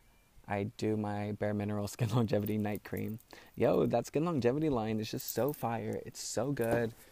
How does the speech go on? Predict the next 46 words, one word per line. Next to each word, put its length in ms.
Makes 320
my 240
skin 300
feel 200
amazing. 600
So, 420
like, 220
why 180
not? 300
You 80
find 260
something 220
that's 160
good 180
and 80
you 80
find 260
something 260
that 100
actually 320
works, 360
stick 400
to 140
it, 140
bitch. 400
So, 680
that 140
was 140
my 80
skincare 500
routine. 440
That's 420
another 260
beautiful 640
way 200
that 180
I 140
take 180
care 160
of 80
myself. 560
I 80
have 240
to 80
do 160
that. 320